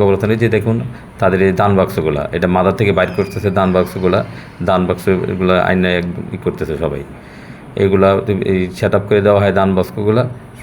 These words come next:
ইয়ে শেষে নেওয়া যায়। এই যে মাদারের উপরের ছবিটা আপনাকে দেওয়া হলো, মাদারের উপরে বলতে ওই যে মেইন মাদার যেটা, ওইটার উপরে মিম্বারের উপরের ছবিটা, পুরো ছবিটা আসে না হয়তো লোকের জন্য, আর মোবাইলে ভিডিও করা তার জন্য হয়তো কম কম আসছে, অত বোঝাও যাবে না,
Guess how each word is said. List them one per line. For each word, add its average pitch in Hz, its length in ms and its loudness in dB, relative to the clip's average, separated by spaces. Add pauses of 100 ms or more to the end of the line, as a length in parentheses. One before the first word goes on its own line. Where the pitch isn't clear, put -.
(140)
ইয়ে 110 160 4
শেষে 101 260 0
নেওয়া 87 160 4
যায়। 87 120 2
এই 98 80 2
যে 101 120 2
মাদারের 92 320 2 (120)
উপরের 104 300 2
ছবিটা 80 320 0
আপনাকে 85 280 -2
দেওয়া 82 140 2
হলো, 80 200 -2
মাদারের 87 300 2
উপরে 95 240 2
বলতে 87 200 0
ওই 90 80 2
যে 87 100 2
মেইন 95 160 2 (100)
মাদার 90 280 2
যেটা, 98 240 0
ওইটার 95 200 2
উপরে 92 160 0 (100)
মিম্বারের 98 380 2
উপরের 90 300 -2
ছবিটা, 78 280 -2 (440)
পুরো 107 220 2
ছবিটা 90 200 2 (100)
আসে 90 180 0
না 92 120 2
হয়তো 90 240 0
লোকের 98 280 2
জন্য, 85 160 0 (140)
আর 85 60 2 (100)
মোবাইলে 92 260 2 (120)
ভিডিও 95 260 2
করা 87 200 2
তার 87 160 4
জন্য 87 200 0
হয়তো 80 200 -2 (600)
কম 101 120 2 (100)
কম 87 180 2
আসছে, 85 240 -2
অত 85 60 0 (100)
বোঝাও 92 280 4
যাবে 85 160 2
না, 87 60 0